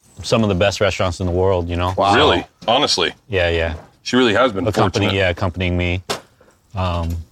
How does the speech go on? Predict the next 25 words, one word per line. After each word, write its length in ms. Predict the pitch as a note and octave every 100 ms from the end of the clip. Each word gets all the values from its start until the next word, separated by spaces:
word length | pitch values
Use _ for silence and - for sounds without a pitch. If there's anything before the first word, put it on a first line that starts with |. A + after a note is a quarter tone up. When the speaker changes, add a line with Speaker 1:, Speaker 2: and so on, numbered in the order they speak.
| - -
Speaker 1:
'cause 80 | -
that's 160 | D#3
the 80 | -
one 180 | C#3+ C3+
thing 180 | B2 A#2+
we 100 | A#2
do 180 | G2 A2+
for 160 | G2+ F#2
sh-, 140 | - -
as 180 | G2 F2+
chefs 360 | - G2 -
to 100 | -
each 160 | F#2+ -
other 240 | G2 G#2+
is, 180 | F#2+ E2+
like, 200 | F2+ E2+ - _ _ _ _ - - - - - -
like, 140 | F#2+
we 120 | G2
cook 220 | G#2 A#2+ -
for 140 | F#2+
each 160 | F2+ G2+
other 280 | E2+ F2+ - _
and 80 | F#2+
we 80 | F#2
go, 360 | F#2 F2 E2+